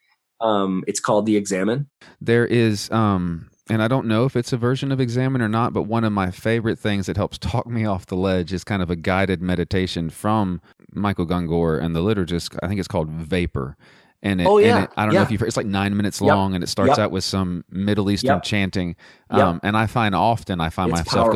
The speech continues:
Speaker 1: powerful.
Speaker 2: back to that of,
Speaker 1: Yep.
Speaker 2: "Why
Speaker 1: Yep.
Speaker 2: are you so worried about that? Your student
Speaker 1: Yeah.
Speaker 2: loans,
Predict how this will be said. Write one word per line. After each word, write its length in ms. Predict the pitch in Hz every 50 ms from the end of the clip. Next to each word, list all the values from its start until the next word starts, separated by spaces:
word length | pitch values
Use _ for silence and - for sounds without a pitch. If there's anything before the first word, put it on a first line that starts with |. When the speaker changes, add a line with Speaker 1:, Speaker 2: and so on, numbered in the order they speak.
| 101 95
Speaker 1:
powerful. 20 | 87
Speaker 2:
back 140 | 90 87
to 80 | - 90
that 160 | 87 87 87
of, 60 | 85 85
Speaker 1:
Yep. 140 | 87 - - - 110 101 -
Speaker 2:
"Why 220 | - 90 90 87 92
Speaker 1:
Yep. 80 | 101
Speaker 2:
are 40 | 95
you 100 | 98 104
so 220 | 98 - - 110 98
worried 260 | 98 101 107 107 95
about 300 | 95 73 82 78 76 -
that? 180 | - 78 71
Your 100 | - 82
student 360 | 85 - - 104 101 104 98 90
Speaker 1:
Yeah. 40 | 95
Speaker 2:
loans, 500 | 92 98 101 101 101 101 - - -